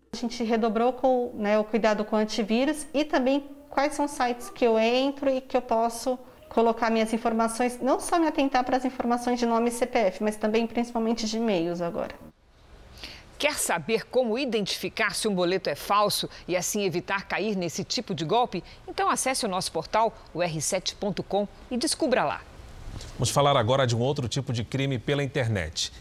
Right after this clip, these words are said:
Speaker 3: Criminosos encontraram um jeito de chantagear blogueiros famosos nas redes sociais.
Speaker 2: Eles mandam mensagens falsas e, na conversa, capturam a conta,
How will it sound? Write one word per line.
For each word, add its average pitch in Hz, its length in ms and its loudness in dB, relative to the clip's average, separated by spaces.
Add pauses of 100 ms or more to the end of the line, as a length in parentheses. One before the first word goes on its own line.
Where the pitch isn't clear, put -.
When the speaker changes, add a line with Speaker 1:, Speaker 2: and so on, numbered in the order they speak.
Speaker 3:
Criminosos 151 760 0
encontraram 135 600 0
um 101 60 2
jeito 113 380 0
de 107 100 -2
chantagear 117 880 0
blogueiros 170 540 0
famosos 143 720 0
nas 143 260 -2
redes 113 220 0
sociais. 113 760 0
Speaker 2:
Eles 330 240 2
mandam 214 360 2
mensagens 175 600 -2
falsas 170 560 0 (140)
e, 349 100 0
na 302 120 0
conversa, 190 560 -2 (180)
capturam 302 580 0
a 294 60 0
conta, 277 540 0